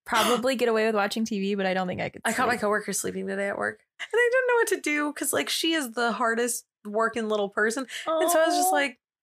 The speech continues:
Speaker 2: "Mm, yeah, you do that then." <laughs>
Speaker 1: Aw.
Speaker 2: And then the next lady came in and she's like, "Is blah, blah, blah asleep?" And I was like, "Um," and she's like, "I'll wake her up in a minute. Let's let her sleep."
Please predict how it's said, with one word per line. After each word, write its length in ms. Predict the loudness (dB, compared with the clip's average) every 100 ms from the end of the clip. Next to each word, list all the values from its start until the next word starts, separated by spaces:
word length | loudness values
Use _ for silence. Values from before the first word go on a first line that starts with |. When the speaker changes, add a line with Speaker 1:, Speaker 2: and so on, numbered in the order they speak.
| _ -4
Speaker 2:
"Mm, 440 | -2 -2 -4 -6 -10 _ _ -4
yeah, 320 | -2 -2 -2
you 240 | -4 -8
do 220 | -10 -12
that 280 | -12 -14 -10
then." 220 | -6 -2 0 -2
<laughs> 180 | -4 -2
Speaker 1:
Aw. 880 | 2 4 4 4 4 4 4 4 2
Speaker 2:
And 100 | 2
then 120 | 2 2
the 80 |
next 240 | 0 0 0
lady 180 | 0 0
came 200 | -2 -2
in 80 |
and 100 | -2
she's 140 | -2 -4
like, 200 | -6 -8 _
"Is 140 | -6 -6
blah, 240 | -4 -4
blah, 120 | -2 -4
blah 340 | 0 0 0 -4 -8
asleep?" 440 | -6 -4 -4 -4
And 80 | -6
I 100 | -6
was 140 | -6 -6
like, 220 | -8 -8 _ _ _ _ _ _ -16
"Um," 440 | -16 -14 -16 -16
and 100 | -14
she's 160 | -12 -12
like, 160 | -14 -16 _ _ _ -18
"I'll 180 | -18 -18
wake 160 | _ _
her 200 | _ -20
up 80 | -20 _
in 80 |
a 80 | -20
minute. 440 | _ _ _ _ _ _ _ _
Let's 180 | -20 -20
let 160 | -20
her 140 | -20 _
sleep." 440 | -20 -20 _ -20